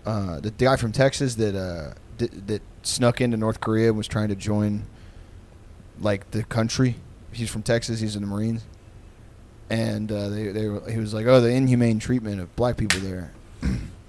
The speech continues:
This is why I'm here." And they were like, "Oh, okay. All right, well, welcome," or whatever. Uh, as it turns out, he had done some, like, some sexual stuff, and he just needed a place to go.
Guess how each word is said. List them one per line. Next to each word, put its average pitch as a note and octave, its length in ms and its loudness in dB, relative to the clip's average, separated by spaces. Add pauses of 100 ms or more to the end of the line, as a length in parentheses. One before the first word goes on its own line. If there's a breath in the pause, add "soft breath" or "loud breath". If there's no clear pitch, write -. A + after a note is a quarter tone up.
(640 loud breath)
This A2+ 160 -2
is G#2+ 140 0
why G2+ 200 -2
I'm F#2 80 -8
here." F#2+ 340 -8
And F2+ 100 -12
they G2+ 60 -6
were F#2+ 100 -6
like, F2+ 220 -8
"Oh, B2+ 160 6
okay. A#2 300 -2 (680)
All D#2+ 240 -14
right, G#2+ 120 -12
well, D2+ 180 -12 (340)
welcome," G#2+ 400 -2 (140)
or G2+ 100 -4
whatever. G2+ 320 -4 (1900 loud breath)
Uh, B2 140 6
as C3 200 10
it A2 80 -4
turns C3+ 260 2
out, C3 200 6
he A#2 160 -2
had G#2 220 -2
done G2+ 280 0
some, G2 200 -8
like, F#2 200 -6
some G2 180 -6
sexual G2+ 440 -2
stuff, - 380 -6
and G2+ 100 -8
he F#2+ 60 -8
just F#2+ 160 -10
needed F2 220 -10
a C#2+ 40 -12
place F#2 280 -8
to F#2+ 100 -12
go. G2 380 -2